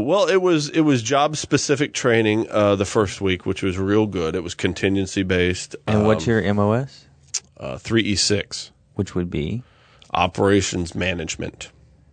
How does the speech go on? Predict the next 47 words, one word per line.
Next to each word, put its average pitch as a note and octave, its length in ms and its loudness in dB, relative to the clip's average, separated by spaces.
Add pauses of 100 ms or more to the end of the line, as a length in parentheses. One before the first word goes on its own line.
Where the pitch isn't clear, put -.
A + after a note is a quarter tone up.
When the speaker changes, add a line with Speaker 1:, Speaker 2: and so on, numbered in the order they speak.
(680)
Speaker 2:
Kind A2 180 0
of G2+ 80 -2
what G#2 160 0
you G2+ 100 -2
do G#2 180 0
in G2+ 100 -2
your G2+ 260 -4
normal G2+ 300 0
Speaker 1:
I - 20 -2
answer G#2+ 320 2
the A2+ 80 2
Speaker 2:
day-to-day G2 160 -2
life. A2+ 160 0
Speaker 1:
phones G#2+ 360 -2
and F2 80 -6
I D2+ 100 -10
talk - 360 -4
on A2 80 2
the A#2 80 2
radio. G#2+ 720 -4 (120)
Speaker 2:
Yeah, A#2+ 120 4
what G2 140 2
you F#2+ 100 0
do G#2+ 120 4
in G#2 80 2
your G2+ 80 0
normal G2+ 260 2
day-to-day F#2+ 380 0
life, F#2+ 340 -2
right? G2+ 220 -2 (1400)
Speaker 1:
With D3+ 220 4
a B2 60 4
lot A#2+ 220 4
less G2+ 220 4
sleeping. E2 680 -6 (200)
Speaker 2:
Yeah. G2+ 300 4 (500)
Do A#2 80 2
you A#2 80 2
Speaker 1:
No, G#2+ 80 4
Speaker 2:
ha- G#2 80 2
Speaker 1:
wait, G#2 120 0
more. G#2 400 0
Speaker 2:
Do A#2 140 0
you, B2 220 2
do G#2 100 -2
you B2+ 220 2
command A2+ 760 0